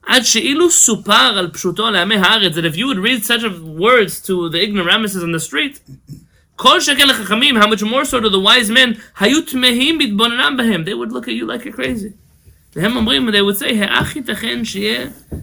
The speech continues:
בעולם אדם שיחשוב בזה? How could it be that there's a person in the world who thinks like this? או שיאמין שהיא אמונה נכונה, would believe that this is a true belief. קל וחומר שיטעה בעיניו. Forget that they believe it's true, but they think that it's a good thing.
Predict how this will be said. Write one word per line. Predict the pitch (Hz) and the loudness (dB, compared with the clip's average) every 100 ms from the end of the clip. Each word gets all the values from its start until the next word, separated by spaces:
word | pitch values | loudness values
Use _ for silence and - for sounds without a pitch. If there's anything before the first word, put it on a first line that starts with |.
| - | -8
בעולם | 143 180 180 190 226 247 | 0 2 2 2 0 0
אדם | - 170 190 240 | -2 0 0 0
שיחשוב | 220 175 156 - 247 214 | -2 -2 -2 -4 -6 -2
בזה? | 160 139 131 - 95 - - | -2 -2 -2 -4 -4 -6 -8
How | - - | -6 -6
could | - 185 | -4 -4
it | |
be | 196 | -4
that | 226 170 | -4 -2
there's | 156 151 | -4 -4
a | 143 | -8
person | - 233 - | -8 -8 -6
in | 170 | -6
the | |
world | 156 185 165 | -4 -6 -6
who | 165 | -6
thinks | 214 214 | -8 -8
like | 214 | -8
this? | 160 165 - _ _ - | -10 -12 -16 _ _ -8
או | 202 | -4
שיאמין | 156 196 175 214 311 285 | 0 4 4 4 2 0
שהיא | 208 190 254 | 0 0 0
אמונה | 208 190 196 262 | 0 0 0 -2
נכונה, | 233 185 220 226 175 | -4 -4 -2 0 2
would | 175 165 | 0 -2
believe | 196 277 214 | -2 -2 -2
that | 208 | -4
this | 240 | -4
is | 196 | -4
a | |
true | 170 - 262 | -4 -4 -4
belief. | 269 226 262 180 - - _ _ _ _ _ | -2 0 2 0 -2 -18 _ _ _ _ _
קל | - 254 285 | 0 2 4
וחומר | 254 254 349 330 | 2 2 2 2
שיטעה | 233 226 202 277 | 2 2 2 0
בעיניו. | 233 226 269 202 - - _ _ - | 2 4 4 2 -4 -20 _ _ -10
Forget | - 254 320 359 | -2 2 4 4
that | |
they | 262 | 2
believe | 226 240 269 | 2 2 2
it's | 226 | 0
true, | - 285 339 | -4 -2 0
but | 269 | 2
they | 196 | 2
think | 190 254 | 2 2
that | 226 | 2
it's | 202 196 | 2 0
a | |
good | 185 320 | 0 0
thing. | 285 240 156 | 0 -2 -4